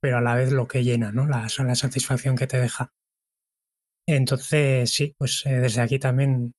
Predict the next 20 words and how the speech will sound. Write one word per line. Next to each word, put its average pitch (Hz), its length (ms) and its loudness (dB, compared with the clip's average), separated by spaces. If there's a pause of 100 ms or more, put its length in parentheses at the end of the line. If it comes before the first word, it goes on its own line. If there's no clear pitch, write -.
(180)
me 123 140 2
sumo 131 320 2
a 127 60 2
esa, 127 720 0 (320)
a 131 160 0
esos 135 260 0
ánimos 143 360 0
a 151 60 0
la 139 80 0
gente. 165 380 -2 (480)
Yo 151 140 4
creo 160 220 2
que 143 100 0
de 135 80 2
hecho 135 180 -2
está, 131 320 -2
está 123 260 -2
en 135 80 2
auge 135 280 0
entre, 123 480 0